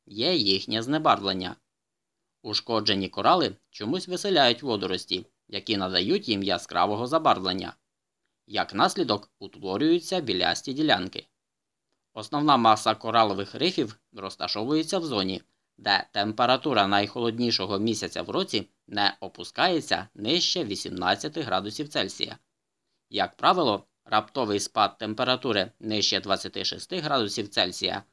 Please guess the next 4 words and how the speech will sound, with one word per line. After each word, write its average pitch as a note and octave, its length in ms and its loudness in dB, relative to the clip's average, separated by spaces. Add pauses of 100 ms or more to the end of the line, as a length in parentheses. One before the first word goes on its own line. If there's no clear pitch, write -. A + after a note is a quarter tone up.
(100)
спричинює F3+ 880 0
масову G#2+ 520 2
загибель A2 420 0
коралів. B2+ 480 -2